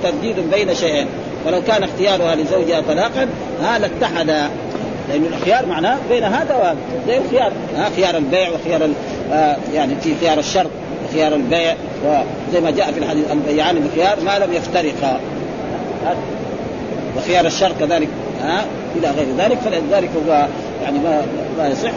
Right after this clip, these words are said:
إلا يكون، آه، وأصح الأقوال أن إذا اختارت نفسها لا يقع طلاق، وإذا اختارت، آه، اختار-، اختارت نفسها يقع طلقة واحدة. ها؟ وبعضهم يقول طلقة رجعية، وبعضهم يقول طلقة بائنة، وأصح الأقوال إنه إذا اختارت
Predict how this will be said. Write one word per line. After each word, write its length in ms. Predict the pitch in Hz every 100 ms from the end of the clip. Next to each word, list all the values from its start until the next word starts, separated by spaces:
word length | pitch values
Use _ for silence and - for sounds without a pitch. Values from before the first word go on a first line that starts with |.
| 180
إلا 220 | 185 170 151 160 - - - 277
يكون، 200 | 190 175
آه، 240 | - 135 107 -
وأصح 220 | 175 165 240
الأقوال 420 | 160 143 143 220 208
أن 180 | 190
إذا 160 | 160 156
اختارت 320 | - 190 156 -
نفسها 400 | 196 - 202 214 220 - - -
لا 220 | 185 165
يقع 320 | 160 - 160 185
طلاق، 220 | 151 135 123 151
وإذا 220 | 220 208
اختارت، 360 | - 202 170 151 -
آه، 40 |
اختار-، 880 | 170 - 698 - 151 - 175 139 156
اختارت 360 | 151 185 175 180
نفسها 220 | 185 165
يقع 220 | 175 165 147
طلقة 260 | 165 160 139
واحدة. 240 | 135 - - - - - - - 151
ها؟ 100 | 196 190
وبعضهم 340 | 220 170 156
يقول 120 | 160 139
طلقة 340 | 180 156 151 135 - - 139
رجعية، 340 | 135 180 233
وبعضهم 280 | 180 160 151
يقول 120 | 139 139
طلقة 300 | 147 117 233
بائنة، 260 | 214 214 196
وأصح 300 | 160 - -
الأقوال 540 | - - 151 196 214 175
إنه 180 | 170 180
إذا 160 | 170 165
اختارت 380 | - 190 156